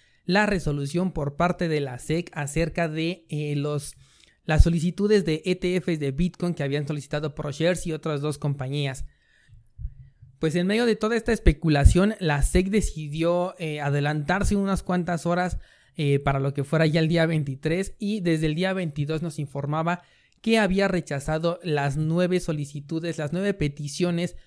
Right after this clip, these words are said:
de aprobación de los E T Fs de Bitcoin de ProShares y las otras dos compañías interesadas. Por supuesto, el mercado resintió esto, eh, inmediatamente. Yo me encontraba justamente operando cuando esto sucedió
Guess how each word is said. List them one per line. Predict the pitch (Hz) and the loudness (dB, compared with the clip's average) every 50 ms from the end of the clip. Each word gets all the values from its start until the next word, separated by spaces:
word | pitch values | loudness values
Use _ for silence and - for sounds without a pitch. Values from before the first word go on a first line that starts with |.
| _ _ _ _ _ _ | _ _ _ _ _ _
de | - 175 160 185 196 208 - | -8 -2 0 0 0 0 -2
aprobación | 180 156 143 160 156 151 147 143 143 - 160 160 165 165 | -2 2 4 4 4 4 2 2 2 2 2 0 2 0
de | 160 | 0
los | 151 147 143 143 - | -2 -2 -4 -6 -4
E | - 190 185 | -4 -6 -4
T | 185 185 170 165 165 | -2 -2 -2 0 0
Fs | 160 - 160 147 | 0 0 0 0
de | 139 135 | 0 -2
Bitcoin | 135 151 170 160 - - 156 147 | 0 0 -2 -2 0 -2 0 0
de | 143 139 | 0 -2
ProShares | 131 - 147 151 156 - - 156 160 160 - - | -4 -2 -2 -2 -2 0 2 2 2 2 2 0
y | - 190 185 190 | 0 -2 -2 0
las | 170 151 143 151 | 0 0 -2 -2
otras | 147 170 160 151 | -2 -2 -2 -2
dos | 139 156 165 165 - _ _ | 0 -2 -2 -4 -6 _ _
compañías | - 156 147 143 147 139 143 147 151 156 - | -6 -6 -4 -4 -4 -4 -4 -2 -2 -2 0
interesadas. | - 147 139 - 139 127 127 127 - - 147 139 120 135 - - - - - _ _ _ _ _ _ _ _ | 0 0 4 4 4 4 4 2 4 4 4 4 2 -2 -8 -12 -16 -20 -20 _ _ _ _ _ _ _ _
Por | _ 196 185 | _ 0 2
supuesto, | 165 196 185 - 269 254 262 269 269 285 | 4 4 6 6 6 6 6 4 2 2
el | 202 185 175 | 2 2 2
mercado | 170 170 170 170 - 208 208 208 220 | 2 2 0 0 0 0 2 2 4
resintió | 208 190 165 156 - 160 160 160 - - 185 185 185 | 2 2 2 0 2 2 0 0 2 2 2 4 4
esto, | 190 180 - - - 190 180 180 175 - | 4 4 2 2 4 4 4 4 2 0
eh, | 165 151 151 | -2 0 0
inmediatamente. | 156 151 156 156 156 165 175 - 170 160 170 180 190 185 208 | 2 2 2 4 4 2 2 4 4 6 6 4 4 2 2
Yo | 185 185 190 | 2 4 4
me | 196 | 4
encontraba | 196 190 165 147 139 160 165 175 170 | 2 2 0 0 2 2 2 2 2
justamente | - 175 165 - 175 165 170 175 165 175 | 0 -2 -2 -2 -2 -2 -2 0 -2 -2
operando | 160 - 147 139 143 151 160 160 | -2 -2 -2 -4 -2 -2 -4 -6
cuando | 139 147 139 143 147 | -6 -6 -6 -4 -4
esto | 151 143 180 165 | -4 -4 -6 -8
sucedió | 143 156 147 143 143 135 156 156 180 214 208 | -8 -8 -8 -6 -6 -2 0 2 2 2 0